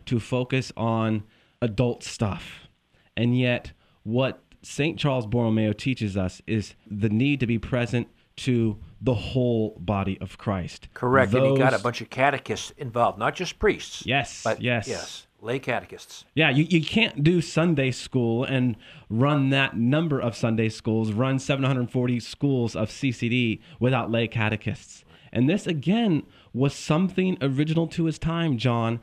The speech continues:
Speaker 2: Yes.
Speaker 1: Um, and I would dare say something that was lost up until after Vatican two, really.
Speaker 2: Yeah.
Speaker 1: The, the seventies and the eighties, we started to see more of it, and certainly today, I think it's a part of the renewal of the church,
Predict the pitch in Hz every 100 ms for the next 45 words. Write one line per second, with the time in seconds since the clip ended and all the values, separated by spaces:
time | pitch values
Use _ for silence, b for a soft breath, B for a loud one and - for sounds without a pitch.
0 | B 113 98 117 123 131 127 127 135 165
1 | 180 - 131 120 117 147 165 139 - 123
2 | 110 120 123 123 127 - - 131 135 127
3 | - 135 127 113 117 117 123 120 113 107
4 | 110 107 101 78 - - b b 104 139
5 | 160 85 - b b - 117 104 - 104
6 | - 143 143 147 135 117 110 120 135 131
7 | 123 113 120 110 104 - 107 107 131 135
8 | 131 104 - 135 117 104 113 110 117 120
9 | 107 95 B B 107 113 107 98 95 113
10 | 110 98 98 95 113 110 95 87 - 127
11 | - -